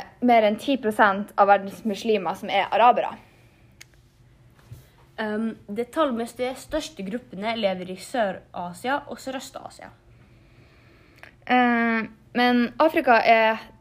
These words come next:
Speaker 1: det eneste kontinentet der islam er mari-, majoritetens religion.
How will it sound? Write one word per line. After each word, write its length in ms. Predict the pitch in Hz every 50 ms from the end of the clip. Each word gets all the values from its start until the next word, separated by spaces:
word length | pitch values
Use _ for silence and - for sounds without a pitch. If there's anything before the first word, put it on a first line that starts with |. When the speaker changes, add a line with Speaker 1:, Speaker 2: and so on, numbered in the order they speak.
| _ _ -
Speaker 1:
det 480 | - 214 190 220 220 208 208 208 202 - -
eneste 640 | 226 247 269 285 285 285 - - 208 196 180 180 - - - -
kontinentet 500 | 240 220 226 220 220 226 233 226 202 196
der 140 | 190 190 202
islam 260 | 202 233 214 208 196
er 80 | 196
mari-, 300 | 196 196 190 196 190 185 190 - - _ _ _ _ _ -
majoritetens 1160 | - 214 214 202 202 202 196 196 208 208 - 277 294 285 285 - - _ - 180 170 180 -
religion. 400 | 190 175 175 175 180 180 175 196